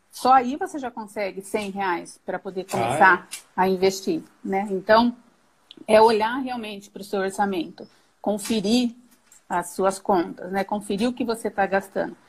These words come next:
Speaker 1: Aí a pessoa fala assim pra mim, "Ai, mas isso é muito chato." Nossa, como é chato fazer planilha, como é chato olhar pro financeiro. E eu falo, "Verdade, é, não é agradável mesmo." Não vou falar pra você, "Nossa, é uma delícia." Não, eu gosto porque faz parte da minha vida, mas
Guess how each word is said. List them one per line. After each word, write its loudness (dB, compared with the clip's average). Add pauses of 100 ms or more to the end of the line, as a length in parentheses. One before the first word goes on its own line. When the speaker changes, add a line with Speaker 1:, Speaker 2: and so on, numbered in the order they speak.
(220)
Speaker 1:
Aí 4
a 2
pessoa 0
fala 4
assim -6
pra -6
mim, -6
"Ai, 6
mas 0
isso -4
é -2
muito -4
chato." 0
Nossa, 4
como 4
é -2
chato -2
fazer -2
planilha, -4
como -4
é -2
chato 2
olhar 4
pro -20
financeiro. -10 (600)
E -6
eu -2
falo, 0
"Verdade, -4 (240)
é, -2
não 4
é 4
agradável 2
mesmo." -10
Não -14
vou -4
falar -4
pra -18
você, -8
"Nossa, -2
é -2
uma -6
delícia." -4 (120)
Não, -4
eu 6
gosto 4
porque -8
faz -4
parte -4
da -6
minha -4
vida, -8
mas -2